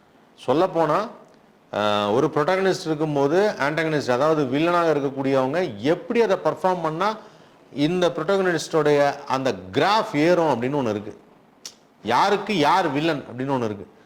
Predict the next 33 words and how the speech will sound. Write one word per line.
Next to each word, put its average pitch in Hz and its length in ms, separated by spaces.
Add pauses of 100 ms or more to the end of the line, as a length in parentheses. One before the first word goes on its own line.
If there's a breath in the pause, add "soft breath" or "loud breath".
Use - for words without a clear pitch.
(400 loud breath)
அப்ப - 200
அந்த 190 160
கிராஃப் 160 560
ஏறுறது 220 480
அப்படின்னா 175 300
இந்த 156 180
பக்கம் 160 180
சாண்டி 156 360
தான். - 280 (600 soft breath)
சாண்டியோட 220 600 (100)
பர்ஃபார்மன்ஸ்லயே 220 720
அந்த 185 160
கிராஃப் 135 340
ஏறுது. 131 480
இந்த 113 140
பக்கம் 151 400
வந்து 151 600 (320 loud breath)
அந்த 120 500
கேரக்டர் 147 420
சந்திரா 156 380 (120)
அப்படிங்கிற 139 280
கேரக்டர் 131 280
தான் 139 120
ஹீரோயின் 123 300
பேரு. 101 400 (280 loud breath)
அந்த 120 220
சந்திரா 254 240
கேரக்டர் 185 260
ஏறுறதுக்கு 175 400
காரணமே 151 360
வந்து 131 200
சாண்டி 110 320
தான். 80 220